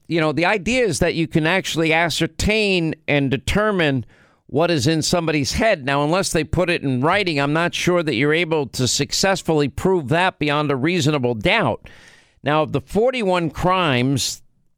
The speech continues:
that were brought up in the, in the Georgia case, you know, committed by various people, of the alleged eleven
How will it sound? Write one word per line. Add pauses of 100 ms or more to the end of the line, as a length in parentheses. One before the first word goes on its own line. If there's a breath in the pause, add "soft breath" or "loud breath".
(140)
that
were
brought
up
in
the, (180)
in
the
Georgia
case, (760 soft breath)
you
know,
committed
by
various
people, (500)
of
the
alleged
eleven